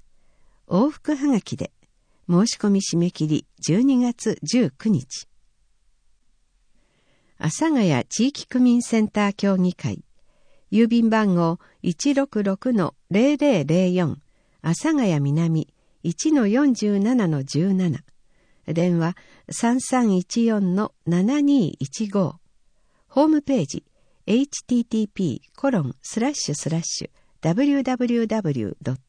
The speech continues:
トエーエスエージーエーワイエーハイフンケーワイオージーアイケーエーアイドットオーアールジースラッシュ 催し。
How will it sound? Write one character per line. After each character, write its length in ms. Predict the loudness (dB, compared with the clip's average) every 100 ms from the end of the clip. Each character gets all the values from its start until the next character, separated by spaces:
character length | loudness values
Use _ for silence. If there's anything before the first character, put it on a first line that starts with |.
| -10
ト 160 | -10 -10 _ _ _ -6
エ 120 | 0
ー 240 | 2 2 2
エ 60 |
ス 200 | -2 0
エ 160 | 0 2
ー 180 | 0 -6
ジ 160 | -4 0
ー 280 | 2 2 2
エ 260 | 0 -2 -4
ー 80 | -2
ワ 140 | 0
イ 280 | 0 0 0
エ 260 | -2 -4 _
ー 160 | _
ハ 80 | -6
イ 80 | -6
フ 220 | -6 -6
ン 100 | -6 _ _ _ _ _
ケ 300 | 0 2 2
ー 20 |
ワ 160 | 2 0
イ 140 | 0
オ 280 | 0 0 -2
ー 60 | -4 -6
ジ 120 | 0
ー 280 | 2 2 0
ア 60 |
イ 140 | -2 -6 _
ケ 140 | -10 -4
ー 460 | 0 0 0 0
エ 20 | -2
ー 80 | -2
ア 60 |
イ 140 | -2 -4
ド 120 | -6
ッ 60 | -6 _
ト 160 | -8 -8 _ _ -2
オ 220 | 0 2
ー 140 | 2 0
ア 20 |
ー 40 |
ル 140 | -2 -4
ジ 160 | -2
ー 160 | -2 -4
ス 180 | -10 -8
ラ 60 | -6
ッ 60 |
シ 220 | -6 -8 -10
ュ 40 | _ _ _ _ _ _ _ _ _ _ _ _ _ _
催 440 | 0 2 2 2 -2
し。 280 | -4 -6